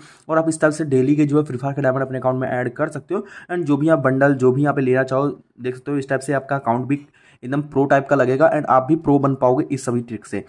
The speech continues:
तो एप्लीकेशन में पूरी डिटेल के साथ बात करेंगे, आपको बताएंगे तीनों एप्लीकेशन के पेमेंट प्रूफ and बताएंगे उसकी एक ट्रिक जिससे आप ज़्यादा से ज़्यादा कॉइन अर्न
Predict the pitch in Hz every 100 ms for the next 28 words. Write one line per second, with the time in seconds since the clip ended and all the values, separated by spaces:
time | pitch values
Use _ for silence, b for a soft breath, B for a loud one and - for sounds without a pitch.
0 | B B _ 139 156 143 - 160 160 147
1 | 147 151 143 151 147 127 131 - 143 151
2 | 147 110 110 131 120 123 139 139 123 135
3 | 139 135 139 143 139 135 127 131 - 135
4 | 160 B B B 190 196 143 139 139 147
5 | 151 147 151 147 143 143 160 151 131 127
6 | 151 143 135 120 - - - 120 131 127
7 | 139 143 123 151 117 180